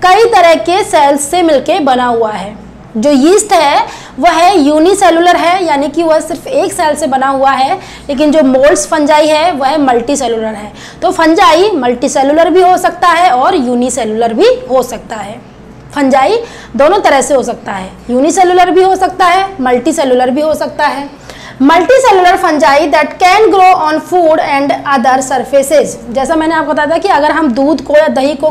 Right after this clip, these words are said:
कई दिन के लिए बाहर छोड़ देते हैं या जो हमारा पिकल होता है उसको अगर हम छः सात महीने के लिए देखें ही ना, उसको ऐसे ही छोड़ दें तो उस पर एक फफूंद जैसा structure बन जाता है।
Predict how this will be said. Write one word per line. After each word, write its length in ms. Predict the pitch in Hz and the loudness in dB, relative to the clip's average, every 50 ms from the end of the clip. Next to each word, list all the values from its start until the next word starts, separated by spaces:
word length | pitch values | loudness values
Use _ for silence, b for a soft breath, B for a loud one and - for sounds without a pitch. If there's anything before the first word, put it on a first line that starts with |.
| 302 - | -2 -2
कई 120 | 277 285 269 | -2 0 0
दिन 200 | 240 294 294 285 | 0 -2 -2 -2
के 120 | 294 302 | 0 -2
लिए 320 | 294 285 262 277 285 311 302 B B B B B B 247 | 0 0 0 -2 -2 -2 -4 B B B B B B -4
बाहर 360 | 233 277 269 285 311 349 359 | -2 0 2 4 4 2 2
छोड़ 180 | 359 359 330 302 | 2 2 2 2
देते 300 | 233 277 277 277 277 277 | 4 2 2 2 2 0
हैं 80 | 302 | 2
या 120 | 339 339 311 | 0 0 0
जो 120 | 294 339 330 | 0 0 0
हमारा 220 | 320 320 330 339 339 - - | 0 0 0 0 -2 -2 -2
पिकल 320 | 349 320 - 359 370 392 | -4 -2 0 2 2 4
होता 260 | 370 339 - - 311 | 4 4 4 2 2
है 260 | 302 294 302 294 320 320 | 2 2 0 0 -2 -2
उसको 260 | 320 269 - - 349 | -4 -6 -4 -2 0
अगर 220 | 349 330 339 339 320 | 0 2 2 0 0
हम 340 | 302 302 294 311 339 339 339 B B B B B | 0 -2 -2 -2 -2 -4 -4 B B B B B
छः 160 | - 339 359 370 | -2 0 0 2
सात 240 | 370 381 359 359 339 | 2 0 0 0 0
महीने 220 | 320 320 320 330 | 0 0 -2 -2
के 80 | 302 330 | -2 -2
लिए 100 | 349 349 | -2 0
देखें 340 | 254 311 302 302 285 302 320 | 0 2 0 0 0 0 -2
ही 120 | 339 359 | 0 0
ना, 180 | 330 311 302 311 | 0 2 2 2
उसको 240 | 302 294 302 - 349 | 0 0 0 -2 -2
ऐसे 260 | - 302 277 269 349 | 0 0 0 0 -2
ही 60 | 349 | -2
छोड़ 160 | 262 330 302 | 0 0 0
दें 120 | 302 311 302 | 0 0 0
तो 80 | 349 | -2
उस 140 | 339 285 - - - | -4 -4 -6 -4 -2
पर 140 | 330 339 381 403 B B B B B B B - | 0 0 0 -2 B B B B B B B 0
एक 220 | 302 339 - 403 415 | 0 0 2 0 -4
फफूंद 520 | 427 - 330 302 - - 320 349 381 370 359 | -2 -2 -2 -2 0 2 2 4 4 4 4
जैसा 280 | 349 370 330 370 349 320 | 4 2 2 2 0 -2
structure 420 | - - - 294 - 294 311 277 | -2 -2 -4 -4 -2 0 0 0
बन 180 | 247 262 240 233 | 0 0 -2 -2
जाता 240 | 233 220 220 - 220 | -4 -4 -4 -6 -8
है। 220 | 208 208 208 220 | -8 -8 -10 -14